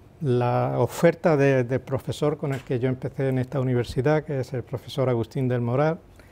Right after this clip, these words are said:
que se traslada a Zaragoza y me propone, pues,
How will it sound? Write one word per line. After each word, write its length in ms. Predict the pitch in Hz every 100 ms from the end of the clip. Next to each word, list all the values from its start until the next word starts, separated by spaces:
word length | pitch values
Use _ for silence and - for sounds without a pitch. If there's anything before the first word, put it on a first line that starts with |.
| - - - - - - - - -
que 680 | 156 131 127 127 127 120 117 - -
se 140 | -
traslada 320 | 131 131 131 131
a 40 |
Zaragoza 520 | - 135 139 151 180
y 40 | 165
me 120 | 143
propone, 540 | 143 127 127 127 139
pues, 400 | 135 160 135 -